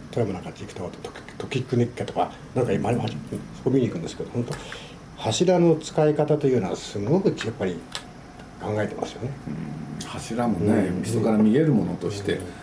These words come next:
Speaker 1: うん。
Speaker 2: ね、ちゃんとそうやって使うってやつですよね。
Speaker 1: うん。と、柱はどうやって建ててるかって問題とかね、
Speaker 2: うん。
Speaker 1: 南向きか左、あの、北向きかって問題とか、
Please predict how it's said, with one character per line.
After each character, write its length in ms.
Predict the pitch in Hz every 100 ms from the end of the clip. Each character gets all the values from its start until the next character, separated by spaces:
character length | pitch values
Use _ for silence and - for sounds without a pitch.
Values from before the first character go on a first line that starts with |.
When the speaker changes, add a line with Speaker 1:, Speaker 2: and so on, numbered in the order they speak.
| - - -
Speaker 1:
う 40 |
ん。 40 |
Speaker 2:
ね、 160 | 120 107
ち 60 | -
ゃ 60 |
ん 40 | 104
と 60 |
そ 120 | 98 101
う 40 |
や 60 | -
っ 20 |
て 80 | 82
使 140 | 110
う 180 | 135 95
っ 20 |
て 60 | 90
や 100 | -
つ 40 |
で 160 | 50 -
す 40 |
よ 80 | -
ね。 120 | 76 82 - 69 - - - -
Speaker 1:
う 40 | 113
ん。 40 |
と、 40 |
柱 360 | - - 143 160
は 840 | 151 143 139 135 135 131 131 127 113
ど 120 | 143
う 40 |
や 60 | 143
っ 0 |
て 60 |
建 140 | 107 113
て 80 | 104
て 60 |
る 60 | 98
か 60 |
っ 40 | -
て 80 | -
問 120 | 92
題 120 | 87 82
と 100 | 78
か 60 |
ね、 180 | 85 110 - - - - - - -
Speaker 2:
う 40 |
ん。 20 |
Speaker 1:
南 340 | 107 123 127 127
向 100 | 120
き 60 |
か 120 | - 110
左、 380 | 123 113 113
あ 40 | 101
の、 180 | 98 95
北 200 | - 117
向 100 | 110
き 60 |
か 140 | - 98
っ 20 |
て 100 | -
問 160 | 85 80
題 160 | - -
と 100 | -
か、 140 | -